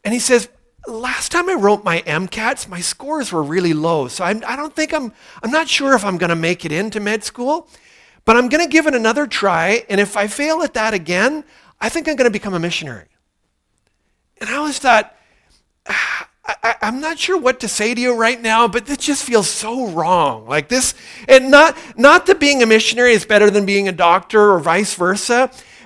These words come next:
but if your understanding of how to discern God's will comes down to,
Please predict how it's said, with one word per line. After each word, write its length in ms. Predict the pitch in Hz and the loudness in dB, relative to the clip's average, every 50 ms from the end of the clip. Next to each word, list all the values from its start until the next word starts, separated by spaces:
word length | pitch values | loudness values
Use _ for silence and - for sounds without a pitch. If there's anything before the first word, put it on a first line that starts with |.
| - _ | -20 _
but 320 | 196 233 233 233 226 - - | 0 2 2 2 2 -2 -2
if 240 | 240 240 226 - - | -2 -2 -2 -2 -4
your 500 | 233 254 277 294 330 349 302 277 - _ - | -6 -4 -2 -2 -2 -2 -2 -4 -6 _ -8
understanding 640 | - 240 226 233 247 226 - - 214 208 214 220 202 | -6 -4 -4 -4 -4 -4 -4 -4 -2 -2 -2 -2 -2
of 80 | 185 165 | -4 -4
how 200 | 160 185 190 190 | -4 -4 0 0
to 80 | 214 | 0
discern 440 | 190 190 175 - - 190 185 185 175 | 0 -2 -4 -6 -4 -4 -4 -4 -2
God's 320 | 160 165 160 170 147 - | -4 -4 -4 -4 -6 -4
will 260 | 156 170 175 185 190 180 | 0 2 2 2 2 0
comes 360 | - 175 175 165 165 - - | -4 -10 -10 -10 -10 -10 -8
down 360 | 175 170 175 175 180 180 175 | -6 -4 -2 -2 -2 -2 -4
to, 360 | - - 175 165 160 160 151 | -4 -2 0 0 0 0 -4